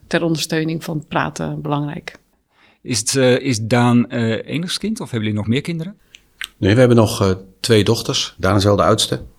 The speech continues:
Speaker 3: Maar daarna zijn er nog twee dochters, eh, gekomen. Die zijn, eh, jonger, dus, eh, als hij de oudste is, ja.
Speaker 2: En hoe, eh, hoe is het voor, voor hen om met Daan om te gaan? Eh,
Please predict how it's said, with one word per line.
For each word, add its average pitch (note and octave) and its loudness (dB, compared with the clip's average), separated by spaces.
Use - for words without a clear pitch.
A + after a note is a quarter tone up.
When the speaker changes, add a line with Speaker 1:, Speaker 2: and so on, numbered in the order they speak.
Speaker 3:
Maar E2 -8
daarna F#2+ 0
zijn E2+ 0
er D#2+ -2
nog D#2+ -4
twee E2+ 0
dochters, - -4
eh, F2 -10
gekomen. E2+ -8
Die D2+ -8
zijn, D2+ -8
eh, C2+ -10
jonger, D#2+ -6
dus, E2+ -12
eh, E2+ -6
als E2 -8
hij D#2 -2
de C#2+ -6
oudste D2 -6
is, - -14
ja. - -14
Speaker 2:
En A2 2
hoe, A2+ 6
eh, G#2+ 4
hoe A2 4
is A2 0
het A#2 -4
voor, A2 0
voor A2 -2
hen A#2 0
om D#3 -4
met B2+ 0
Daan A2+ 0
om B2 -4
te C3 -6
gaan? B2+ -2
Eh, G2+ -4